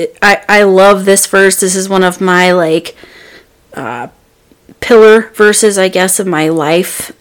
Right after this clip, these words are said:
Um, but it is Ephesians two ten. "We are God's handiwork, created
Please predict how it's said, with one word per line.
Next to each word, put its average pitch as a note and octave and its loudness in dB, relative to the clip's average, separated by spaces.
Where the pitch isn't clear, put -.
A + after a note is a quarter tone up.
Um, E3+ -8
but F3+ -2
it - -4
is F3+ -2
Ephesians F#3 -4
two G#3+ -4
ten. F3 -2
"We G#3+ -4
are E3 2
God's G3 -2
handiwork, F3 -2
created F#3 -4